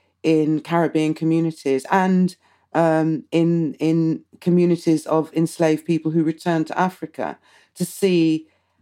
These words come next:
how women must have played a central role in things like, um, doing our hair, preparing food, um, naming and birthing rituals, um, songs, dances, all those things which are about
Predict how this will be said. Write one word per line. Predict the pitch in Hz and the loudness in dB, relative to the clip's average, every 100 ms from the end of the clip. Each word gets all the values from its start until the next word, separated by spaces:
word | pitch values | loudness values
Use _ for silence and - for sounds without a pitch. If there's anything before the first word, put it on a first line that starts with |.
| _ _ | _ _
how | - - 202 190 180 170 | -8 0 2 4 4 2
women | 160 202 185 175 | 2 2 2 0
must | 170 - | -2 -6
have | - | -14
played | - 165 156 | -4 -2 -2
a | 165 | -4
central | - 147 - 160 | -6 -6 -4 -6
role | 143 160 143 120 | -2 0 0 -2
in | - 143 | -4 -6
things | - 156 147 - | -2 -2 -2 -4
like, | 139 139 117 _ _ _ _ _ - | -4 -4 -8 _ _ _ _ _ -8
um, | 131 131 127 135 - - - - - _ | -4 -4 -4 -6 -8 -12 -18 -20 -20 _
doing | - 143 139 139 - _ _ | -2 0 0 -4 -8 _ _
our | 120 127 | -6 -6
hair, | 131 170 143 120 113 113 _ _ - | -4 -2 0 0 -2 -6 _ _ -14
preparing | 156 - 147 139 139 | -10 -4 -2 -2 -4
food, | 131 - 165 143 117 107 104 - _ _ - | -6 -6 -2 0 0 -2 -6 -12 _ _ -12
um, | 131 127 127 95 | -8 -6 -6 -2
naming | 156 156 151 143 139 | 0 2 2 0 -2
and | 139 | -2
birthing | 151 143 143 131 120 | 0 0 -2 -6 -6
rituals, | 113 - - - 113 101 107 - _ _ _ _ | -6 -8 -10 -8 -6 -6 -8 -14 _ _ _ _
um, | 123 127 123 123 127 117 110 _ | -8 -6 -4 -4 -6 -8 -12 _
songs, | - - 180 143 127 123 | -18 -2 0 0 -2 -4
dances, | - 165 156 147 139 - | -2 0 0 -4 -8 -2
all | 220 247 | 0 2
those | 185 151 - | 0 -2 -4
things | 151 131 135 - | -4 -2 -2 -4
which | - - | -4 -4
are | 196 | -6
about | 208 226 240 247 240 - | -2 0 0 0 -4 -10